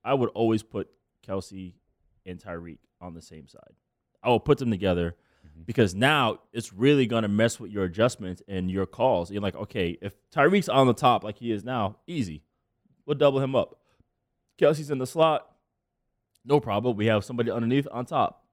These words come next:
Speaker 1: We got someone doubling there. And then we'll, we'll just play outside leverage at the bottom on Hardman or whoever that is and make him go inside." You know, so that's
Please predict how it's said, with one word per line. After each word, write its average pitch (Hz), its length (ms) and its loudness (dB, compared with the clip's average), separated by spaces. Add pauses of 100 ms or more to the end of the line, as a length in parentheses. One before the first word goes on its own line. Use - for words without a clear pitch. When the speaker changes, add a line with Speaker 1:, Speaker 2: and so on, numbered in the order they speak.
Speaker 1:
We 95 160 -12
got 117 220 2
someone 127 260 -4
doubling 117 300 0
there. 127 300 2
And 104 140 -4
then 104 180 2
we'll, 156 320 2 (180)
we'll 147 140 4
just 139 200 -6
play 120 220 0
outside 123 340 0
leverage 120 360 0
at 107 120 -4
the 95 60 -14
bottom 120 440 2 (440)
on 101 140 -4
Hardman 117 420 4
or 92 60 2
whoever 143 240 4
that 95 160 2
is 95 200 2
and 95 120 -6
make 110 180 0
him 113 80 -6
go 107 200 2
inside." 127 420 -6 (320)
You 104 100 -2
know, 104 140 4
so - 140 -6
that's 131 280 2